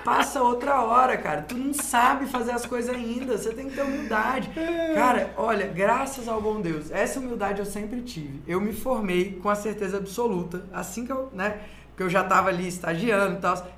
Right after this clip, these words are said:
Speaker 1: que eu era completa ignorante no mercado. Eu não sabia de nada. E você sai com uma expectativa. Eu via meus colegas, né? "Ai, artista, e ai, conceito, e não sei o quê."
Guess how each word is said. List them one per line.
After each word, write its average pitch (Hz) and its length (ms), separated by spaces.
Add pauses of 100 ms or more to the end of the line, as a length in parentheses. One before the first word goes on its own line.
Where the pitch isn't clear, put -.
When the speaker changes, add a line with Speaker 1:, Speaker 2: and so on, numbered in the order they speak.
Speaker 1:
que - 180
eu 208 140
era 214 160
completa 220 840 (100)
ignorante 190 680
no 180 80
mercado. 156 480 (340)
Eu 170 80
não 202 80
sabia 208 340
de 202 160
nada. 190 460 (340)
E 185 80
você 220 360
sai 233 400
com 220 80
uma 202 80
expectativa. 214 760
Eu 147 40
via 196 220
meus 233 200
colegas, 175 540 (260)
né? 196 380
"Ai, 190 400
artista, 190 760
e 190 80
ai, 220 260
conceito, 190 760
e 202 40
não 226 120
sei 220 180
o - 20
quê." - 300